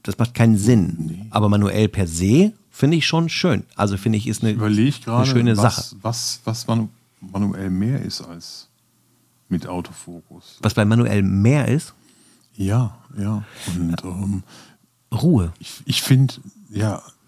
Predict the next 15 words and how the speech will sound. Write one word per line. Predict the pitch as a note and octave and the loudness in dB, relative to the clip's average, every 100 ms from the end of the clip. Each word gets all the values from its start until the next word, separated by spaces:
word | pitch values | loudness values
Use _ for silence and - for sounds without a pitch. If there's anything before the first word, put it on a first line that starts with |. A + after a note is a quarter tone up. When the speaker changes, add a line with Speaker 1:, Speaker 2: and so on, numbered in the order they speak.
| _ _ _ | _ _ _
Speaker 2:
manuell | A2+ F#2+ G2+ G2+ F#2 A#2 B2+ | 0 2 2 0 2 2 2
ist | A2 - - | -2 -6 -4
sinnlicher. | A2 G#2 E2 - - - - _ _ _ _ _ _ _ _ _ _ _ _ _ _ _ _ _ - | 0 0 -2 -6 -12 -14 -20 _ _ _ _ _ _ _ _ _ _ _ _ _ _ _ _ _ -4
Speaker 1:
Ja, | A2 C3 | 2 2
ja, | A3 G#3+ | 2 0
das, | A#2+ - - _ - G#2+ - - - | -2 -10 -16 _ -10 -10 -10 -16 -4
manuell | G2+ A2 A#2+ | 0 2 2
Speaker 2:
Das | A#2+ | 2
Speaker 1:
ist | |
auch, | A#2 | 0
Speaker 2:
ist | A2 | -2
Speaker 1:
ist | A#2+ A2 | -4 -2
auch | G2+ | 0
Historie. | G#2+ F#2+ - D3+ G#2+ | 2 2 4 6 6
Speaker 2:
sinnlicher. | F2 E2 D#2 | 2 -2 -10